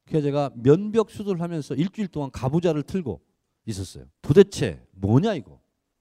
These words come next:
근데 노무현 대통령의 유서가 이렇습니다. "삶과 죽음이 다 자연의 한 조각이지 않겠는가." 기억나시죠?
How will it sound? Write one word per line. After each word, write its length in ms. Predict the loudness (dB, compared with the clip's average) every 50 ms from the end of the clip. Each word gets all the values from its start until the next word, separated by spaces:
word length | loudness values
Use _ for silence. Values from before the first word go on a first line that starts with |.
| _ _ _ _ _ _ _ _ _ _ _ _ _ _ _ _ _ _ _ _
근데 140 | 0 2 4
노무현 380 | 6 6 6 6 6 6 6
대통령의 720 | 6 4 4 4 0 -4 -2 -2 0 0 0 0 -2 -2 -2
유서가 500 | -2 -2 -2 -2 0 0 0 -2 -4 -4
이렇습니다. 600 | -2 -2 -2 -2 -4 -10 -16 -16 -16 -18 -20 -20 _ _
"삶과 680 | -16 -8 -6 -6 -4 -4 -2 2 4 4 4 2 0 -4 _
죽음이 520 | -8 -6 -2 -2 -2 -2 -2 -6 -8 -12 -16 _
다 360 | -10 -6 -4 -4 -4 -6 -10 _ _ _ _ _
자연의 560 | -8 -4 0 0 0 0 0 0 -2 -4 -4 -8
한 340 | -10 -10 -8 -6 -6 -2 0
조각이지 720 | 0 2 4 2 2 0 -2 -4 -6 -6 -6 -8 -8 -8
않겠는가." 800 | -8 -10 -12 -12 -12 -10 -10 -10 -10 -10 -12 -14 -14 -14 -18 _ _ _ _ _ _ _ _ _ _ _ _ _ _ _ _
기억나시죠? 580 | 0 0 2 2 0 -2 0 0 0 0 0